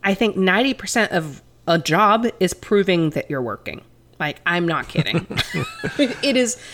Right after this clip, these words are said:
there's so many just PowerPoint decks out there, like, "Look how much more eff-, efficient we are," or whatever. And you're just like, "How long did you spend on this?"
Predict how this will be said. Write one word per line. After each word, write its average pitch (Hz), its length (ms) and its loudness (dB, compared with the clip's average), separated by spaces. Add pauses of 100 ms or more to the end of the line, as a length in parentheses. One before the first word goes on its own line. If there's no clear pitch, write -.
(160)
there's 226 260 0
so 262 220 -2
many 208 320 0
just 180 280 -6
PowerPoint 185 600 0
decks 165 280 0
out 147 180 0
there, 151 180 2
like, 147 200 -2
"Look 233 440 0
how 220 240 2
much 226 280 0
more 247 480 4
eff-, - 320 -2
efficient 240 480 0
we 156 160 2
are," 135 340 0
or 151 80 0
whatever. 135 420 -2
And 117 140 -2
you're 190 100 -2
just 202 200 -8
like, 208 260 -2 (320)
"How 233 200 -4
long 311 180 2
did 269 140 -4
you 214 60 -4
spend 214 300 -2
on - 120 -6
this?" 880 440 -2